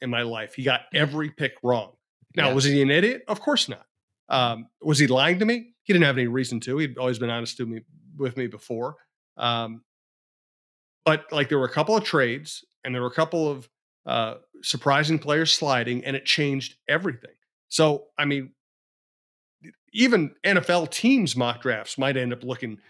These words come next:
Speaker 1: silly by the en-, by the time the draft actually happens. The other thing is that Drake May has become, to me, the most intriguing member of this draft class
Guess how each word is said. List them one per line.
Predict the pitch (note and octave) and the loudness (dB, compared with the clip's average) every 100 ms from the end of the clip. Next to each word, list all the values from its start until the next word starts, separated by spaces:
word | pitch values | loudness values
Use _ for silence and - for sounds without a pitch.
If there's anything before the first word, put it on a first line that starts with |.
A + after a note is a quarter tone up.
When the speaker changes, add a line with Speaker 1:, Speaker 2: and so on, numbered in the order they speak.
| - | -6
Speaker 1:
silly | - F3 C#3 | 2 6 6
by | B2 B2 A#2+ | 4 2 0
the | A#2 B2 | -4 -4
en-, | D3 D3 | -6 -2
by | C3 C3 | -2 -2
the | B2+ | -4
time | A#2 C#3+ C3+ | -2 0 0
the | A#2+ | 0
draft | C3 B2 A#2+ | 0 -2 -4
actually | - B2+ - A#2 | -6 -4 -6 -8
happens. | A2 A2+ - F#2+ - _ _ _ | -6 -8 -8 -20 -20 _ _ _
The | D#3+ | 2
other | A#3+ F#3 | 2 2
thing | D3+ | 0
is | C3 B2 | -2 -2
that | B2+ - | -6 -6
Drake | C3 F#3+ G3+ | 2 4 4
May | F3 D#3+ D#3 - _ | 2 2 0 -10 _
has | - D#3+ F#3 | 0 2 2
become, | F3 F3+ D#3 C#3+ C#3 C3 _ _ _ - | 0 -4 -2 -4 -6 -12 _ _ _ 2
to | |
me, | C#3+ D#3 D3+ | 4 6 4
the | C3 | 0
most | C3+ - - | -4 -6 -10
intriguing | C#3 A#2+ - C#3 D3+ D3 E3+ F3+ D#3 _ _ _ | -8 -8 -8 -2 -2 -2 -4 -4 -12 _ _ _
member | - C3 F3 E3 A#2+ A#2+ - | 2 4 4 2 -2 -8 -10
of | C3 | -8
this | B2 B2+ | -4 -6
draft | - C3+ C#3 C3 - | -2 0 0 -2 -8
class | A2+ G2+ G2+ - | -10 -10 -10 -14